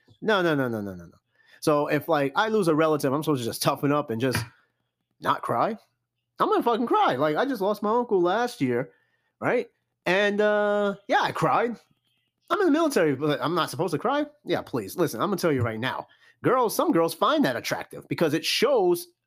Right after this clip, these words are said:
a human side and not a frail, masculine side. It just shows that he's a man with fucking feelings.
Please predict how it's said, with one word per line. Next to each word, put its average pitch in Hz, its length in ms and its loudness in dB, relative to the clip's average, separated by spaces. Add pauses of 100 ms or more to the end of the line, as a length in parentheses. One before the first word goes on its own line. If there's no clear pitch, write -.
(100)
a 165 80 0
human 214 540 0
side 143 560 -2 (680)
and 160 680 2
not 196 240 0
a - 40 -4
frail, 135 800 -4
masculine 123 760 -2
side. 131 200 0
It 160 40 2
just 175 240 -2
shows 175 320 2
that 151 200 0
he's 156 180 -2
a 131 60 0
man 151 420 0
with 127 160 -4
fucking 156 300 -4
feelings. 123 520 -4